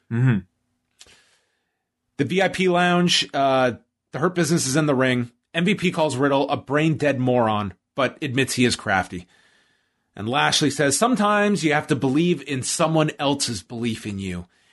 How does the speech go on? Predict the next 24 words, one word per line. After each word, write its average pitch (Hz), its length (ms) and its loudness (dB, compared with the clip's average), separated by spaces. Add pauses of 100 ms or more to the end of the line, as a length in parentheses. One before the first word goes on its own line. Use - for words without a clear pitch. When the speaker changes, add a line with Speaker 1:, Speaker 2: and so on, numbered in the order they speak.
(180)
Speaker 2:
And 117 440 -4 (160)
it's - 180 -4
only 156 200 4
just 127 240 0
begun 107 480 -6
for 127 120 -14
the 101 80 -6
Hurt 113 200 -2
Business." 113 480 -4 (560)
Benjamin 202 380 0
is 156 100 0
cut 175 220 0
off 165 160 0
by 139 120 2
Alexander, 147 720 2
who 127 140 -2
starts - 340 -2
taking 135 280 -2
credit - 340 -2
for 143 100 -2
all 131 140 4
their 127 120 4
recent 135 360 2
success. - 540 -4